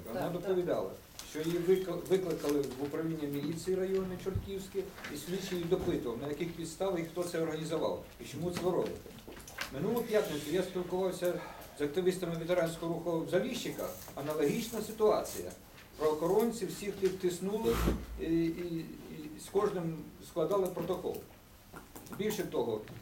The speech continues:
Speaker 1: е, у нас є, ви знаєте, є пенсійний фонд, ну це така закрита форма, це суцільна корупція. От, е, е,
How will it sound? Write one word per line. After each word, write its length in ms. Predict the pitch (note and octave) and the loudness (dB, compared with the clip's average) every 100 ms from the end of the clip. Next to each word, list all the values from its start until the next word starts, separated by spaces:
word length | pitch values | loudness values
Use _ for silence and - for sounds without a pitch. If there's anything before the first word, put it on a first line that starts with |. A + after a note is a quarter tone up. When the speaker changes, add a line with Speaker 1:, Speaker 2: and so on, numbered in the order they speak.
| - - B2+ | -12 -6 -2
Speaker 1:
е, 280 | B2+ B2+ B2+ C3+ | -2 -2 -4 -2
у 20 | F#3+ | 4
нас 260 | A3 - | 4 4
є, 280 | G3+ G3 F3+ - D3+ | 4 4 4 2 0
ви 80 | F3 | 0
знаєте, 300 | F#3+ F3+ F3 | 2 2 4
є 60 | F3 | 4
пенсійний 460 | F3+ F3 F#3 F#3 | 4 0 0 -2
фонд, 280 | F#3 A3 G3+ - | 0 2 2 0
ну 100 | D3 | -4
це 100 | C#3+ | -2
така 320 | F3+ F3+ F#3+ F3 | 0 0 2 2
закрита 360 | F3 F#3 F3+ | 2 0 0
форма, 400 | - G#3+ - G#2+ - - | 2 4 4 2 -6 -2
це 140 | F#3 F3+ - - - - | 0 0 -2 -12 -8 -4
суцільна 460 | F3+ - A3+ A3+ A3 | -4 -2 -2 -2 0
корупція. 640 | G#3+ A3+ B3+ - - - - - - - - - - | 0 0 0 -4 -8 -4 -4 -4 -12 -18 -18 -12 -2
От, 180 | E3+ F3 - | 0 0 -2
е, 160 | D#3+ D3+ C#3 | -4 -2 -2
е, 80 | D3 | -2